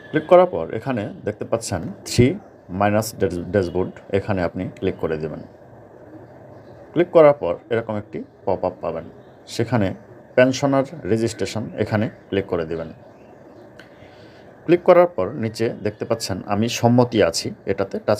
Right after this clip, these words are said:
করে দেবেন। টাচ করার পর আপনি এখানে একটি প্যাকেজ স্কিম নির্বাচন করবেন, এখানে ক্লিক করে দিচ্ছি। ক্লিক করার পর আমি সুরক্ষা স্কিমটি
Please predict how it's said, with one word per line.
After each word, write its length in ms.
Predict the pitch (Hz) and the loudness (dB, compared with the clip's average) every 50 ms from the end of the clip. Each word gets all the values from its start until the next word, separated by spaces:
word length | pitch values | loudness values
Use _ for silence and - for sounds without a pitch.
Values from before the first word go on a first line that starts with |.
| - - | -2 -4
করে 120 | 87 87 85 | -4 -4 -4
দেবেন। 200 | 82 78 78 76 - - - - - - - - - - - - - - - - - - - - - - - - - - - - - - | -6 -8 -10 -12 -14 -20 -20 -20 -20 -20 -20 -20 -20 -20 -20 -20 -20 -20 -20 -20 -20 -20 -20 -20 -20 -20 -20 -20 -20 -20 -20 -20 -14 0
টাচ 160 | - 131 135 - - - | 2 2 2 2 4 4
করার 200 | 170 165 165 156 - | 6 6 6 2 0
পর 120 | - 87 87 - - - - - - - 107 | -2 -4 -4 -4 -8 -18 -20 -20 -6 -6 -6
আপনি 200 | - - 107 104 104 - - - 107 | -6 -4 -6 -6 -6 -6 -6 -6 -6
এখানে 260 | 101 - 127 110 92 87 104 - - - - | -2 0 0 0 0 -2 -6 -10 -12 -8 -8
একটি 200 | 113 - - 104 95 - - - - - - - - - - | -8 -6 -4 -4 -4 -4 -6 -14 -20 -20 -20 -20 -20 -4 -2
প্যাকেজ 260 | - - - 131 120 117 127 123 | -2 2 2 2 2 2 0 0
স্কিম 200 | - - 139 165 233 - - - - 101 | 0 -4 -4 -4 -4 -6 -8 -8 0 2
নির্বাচন 340 | 113 110 107 104 - 101 90 - - | 4 4 4 4 2 -2 -4 -2 -4
করবেন, 260 | 90 85 85 85 80 - - - - - - - - - _ - | -6 -6 -6 -10 -12 -14 -18 -20 -20 -20 -20 -20 -20 -20 _ -10
এখানে 240 | - 107 - 127 180 226 - - | -10 -4 -2 -2 -2 -4 -2 2
ক্লিক 160 | 123 117 120 - | 2 2 2 2
করে 120 | 95 87 82 | -2 -2 -2
দিচ্ছি। 280 | 78 - - - - - - - - - - - - - - - - - - - - | -6 -12 -14 -14 -14 -16 -16 -20 -20 -20 -20 -20 -20 -20 -20 -20 -20 -20 -20 -18 -6
ক্লিক 160 | - 147 156 - - | -4 -4 0 4 4
করার 180 | 170 160 156 156 104 | 6 6 4 4 2
পর 80 | 92 87 92 | 0 0 0
আমি 120 | 92 92 95 - - - - - - | -2 -4 -8 -10 -12 -18 -18 -16 -14
সুরক্ষা 420 | - - 127 131 127 127 - - 147 175 175 - | -2 4 4 4 4 4 2 0 0 -2 -2 -10
স্কিমটি 400 | - - - 110 110 107 - 104 | -14 -6 -4 -4 -4 -2 -4 -6